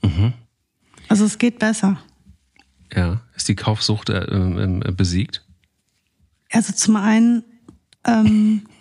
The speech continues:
Speaker 2: <laughs> habe ich immer mehr das Gefühl, was zu brauchen.
Speaker 1: Ja.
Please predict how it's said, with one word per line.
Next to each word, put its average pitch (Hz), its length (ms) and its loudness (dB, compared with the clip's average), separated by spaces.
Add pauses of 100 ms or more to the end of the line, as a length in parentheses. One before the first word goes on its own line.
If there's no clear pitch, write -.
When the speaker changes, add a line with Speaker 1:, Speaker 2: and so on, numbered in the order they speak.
(140)
Speaker 2:
<laughs> - 360 -6
habe 220 160 2
ich 202 100 0
immer 214 180 4
mehr 208 200 2
das 220 180 -2
Gefühl, 226 320 0
was - 180 -2
zu 208 140 0
brauchen. 170 580 0 (600)
Speaker 1:
Ja. 107 280 2